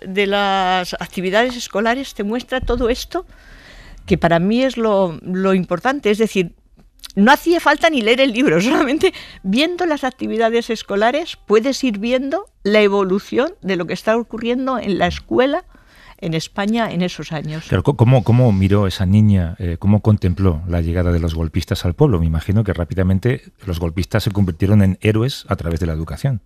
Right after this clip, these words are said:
Speaker 1: Sí, sí, sí, sí, eso, eso está claro. Mira, el, el golpe militar no triunfa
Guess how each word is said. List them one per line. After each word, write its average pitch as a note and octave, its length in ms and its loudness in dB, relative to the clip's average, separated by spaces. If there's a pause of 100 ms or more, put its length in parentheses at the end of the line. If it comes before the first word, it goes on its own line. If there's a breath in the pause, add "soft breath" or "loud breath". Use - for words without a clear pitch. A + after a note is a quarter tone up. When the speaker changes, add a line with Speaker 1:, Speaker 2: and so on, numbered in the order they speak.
(120)
Speaker 1:
Sí, - 320 -6
sí, - 260 -8
sí, G#3 240 -6
sí, F3+ 300 -4
eso, D3+ 280 -6
eso D#3+ 220 -8
está - 300 -10
claro. D3+ 340 -8 (460 loud breath)
Mira, G#3+ 300 -2 (300)
el, G3 840 2
el F#3+ 140 2
golpe B3+ 280 2
militar B3 600 -2
no G3 260 2
triunfa G#3 600 -6